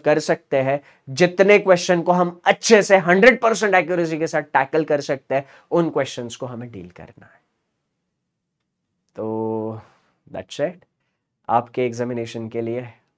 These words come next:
all the best, अच्छे से पेपर दे के आना। रिजल्ट अच्छा आएगा, जो भी रिजल्ट आएगा,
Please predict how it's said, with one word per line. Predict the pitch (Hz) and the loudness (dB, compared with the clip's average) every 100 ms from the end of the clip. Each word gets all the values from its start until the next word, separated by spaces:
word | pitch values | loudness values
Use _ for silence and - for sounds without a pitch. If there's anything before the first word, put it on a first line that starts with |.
| 95 | -12
all | 101 110 | -8 -4
the | 117 | -2
best, | 131 - - - _ _ | -4 -6 -18 -20 _ _
अच्छे | 107 - 113 | -20 -12 -10
से | 117 | -8
पेपर | 113 113 113 | -8 -8 -10
दे | 107 107 | -10 -10
के | 113 | -10
आना। | 104 101 110 - _ _ - _ _ _ _ _ _ _ | -10 -12 -14 -18 _ _ -20 _ _ _ _ _ _ _
रिजल्ट | 127 156 185 202 226 - - _ _ - | -2 4 8 6 4 -6 -20 _ _ -8
अच्छा | 120 - 170 | -8 0 4
आएगा, | 151 147 143 151 143 _ _ _ _ _ - | 4 4 2 -4 -10 _ _ _ _ _ -12
जो | 123 | -4
भी | 139 | 0
रिजल्ट | 156 143 156 147 | 0 0 -2 0
आएगा, | 147 139 143 | -2 -2 -6